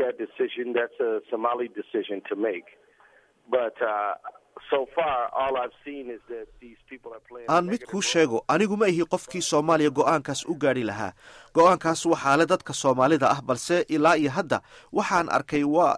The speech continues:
Speaker 2: in ay kooxdaasi ciyaarayso door aan wanaagsanayn oo xun, balse ogow, mar kale anigu ma rabo in la ii qaato inaan Soomaalida u hadlayo, iyagaa laga rabaa inay go'aankooda qaataan, balse ilaa iyo hadda waxaan arkaa waa in Al-Shabaab aanay caawin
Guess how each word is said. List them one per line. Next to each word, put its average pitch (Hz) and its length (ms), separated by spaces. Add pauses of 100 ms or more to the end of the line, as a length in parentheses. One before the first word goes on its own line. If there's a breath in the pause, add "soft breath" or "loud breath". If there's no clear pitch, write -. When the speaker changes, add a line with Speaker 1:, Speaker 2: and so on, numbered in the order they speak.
Speaker 2:
in 175 180
ay 135 180
kooxdaasi 147 680
ciyaarayso 143 480
door 151 360
aan 135 140
wanaagsanayn 127 600
oo 135 180
xun, 196 220 (340 soft breath)
balse 143 280
ogow, 165 300
mar 160 200
kale 156 240
anigu 147 260
ma 185 100
rabo 127 280 (300 soft breath)
in 208 140
la 165 120
ii 190 100
qaato 147 340
inaan 156 220
Soomaalida 139 540
u - 100
hadlayo, 139 460
iyagaa 143 380
laga 127 220
rabaa 120 300 (280 soft breath)
inay 180 220
go'aankooda 135 520
qaataan, 123 520
balse 117 320
ilaa 135 220
iyo 143 120
hadda 131 320
waxaan 139 280
arkaa 123 320
waa 120 280
in 151 120
Al-Shabaab 139 480 (380 loud breath)
aanay 175 320
caawin 156 440